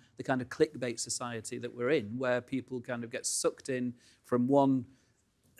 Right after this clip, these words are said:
eye-catching story on the internet into another and end up going down kind of rabbit holes that can lead to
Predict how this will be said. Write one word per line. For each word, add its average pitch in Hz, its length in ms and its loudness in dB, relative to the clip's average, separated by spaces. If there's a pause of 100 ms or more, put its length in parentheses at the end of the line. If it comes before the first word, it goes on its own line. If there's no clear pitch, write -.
eye-catching 139 540 2
story 127 400 2
on 123 100 0
the 127 80 -2
internet 127 320 -4
into 135 240 -2
another 120 260 0
and 123 120 -2
end 123 160 -4
up 123 100 -10
going 123 160 2
down 117 320 -2
kind 113 160 -8
of 113 100 -12
rabbit 117 300 -6
holes 107 440 -6
that - 120 -10
can 117 160 -4
lead 110 220 -6
to 104 260 -8